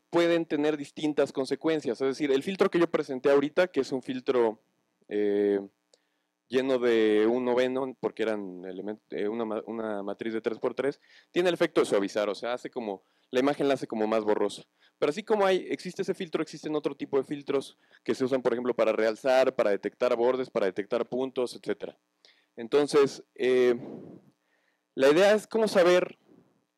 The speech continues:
qué filtro va a provocar qué efecto. Este es, eh,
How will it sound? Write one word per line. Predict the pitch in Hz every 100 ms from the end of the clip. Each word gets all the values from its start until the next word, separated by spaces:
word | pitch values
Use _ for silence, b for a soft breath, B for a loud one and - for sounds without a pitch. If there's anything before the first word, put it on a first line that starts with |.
| _ _ _ _
qué | 175 170
filtro | 185 170 170
va | 160
a | 151
provocar | 147 120 131 123
qué | -
efecto. | 139 165 - 127
Este | 143 160
es, | 143 131
eh, | 123 120 117 113 113 85